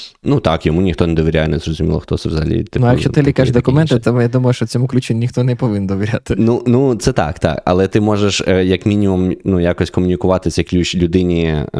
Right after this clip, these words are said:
Speaker 1: з якої ти,
Speaker 2: Мгм.
Speaker 1: якій ти намагаєшся відправити, та? І просто зараз для цього є значно простіший спосіб. В тебе є повно профілів від GitHub до, там, е, Фейсбуку,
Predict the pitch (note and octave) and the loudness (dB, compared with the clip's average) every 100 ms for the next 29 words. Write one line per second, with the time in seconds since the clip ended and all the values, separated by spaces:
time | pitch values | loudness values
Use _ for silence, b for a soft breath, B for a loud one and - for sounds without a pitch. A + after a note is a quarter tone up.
0 | D#2 D2 D2 E2 - F2 G2 D#2+ E2 - | -2 -2 -2 -2 0 0 0 -2 -4 -6
1 | - - E2 F#2 E2+ E2+ E2 E2 D2+ - | -6 -4 -2 -2 -2 0 0 0 -2 -2
2 | - - - - - G#2 A#2 - F2 - | -4 -4 -4 -6 -6 -6 -6 -4 -4 -2
3 | E2 - B2+ - F2 F2 B2 G2+ F#2 F2 | 0 0 -2 -4 -4 -2 0 0 0 0
4 | F#2 - E2 D#2+ F#2 - D2+ E2+ E2 - | -2 -2 -4 -2 -2 -2 -6 -6 -8 -10
5 | - - E2+ E2 D2+ - F#2+ D#2+ - - | -10 -4 0 0 -2 0 -2 0 -4 -2
6 | C3+ - E2 D#2+ E2 E2+ F2+ E2 E2 D#2+ | -2 0 -2 0 -2 -2 -4 -4 -4 -4
7 | D2 - C#2 - - D#2 - B B B | -4 -4 -4 -6 -8 -10 -12 B B B
8 | D#2 D2+ E2+ F2+ F2 C#3+ D#3+ G#2 | -2 -2 -2 -2 0 -2 0 -2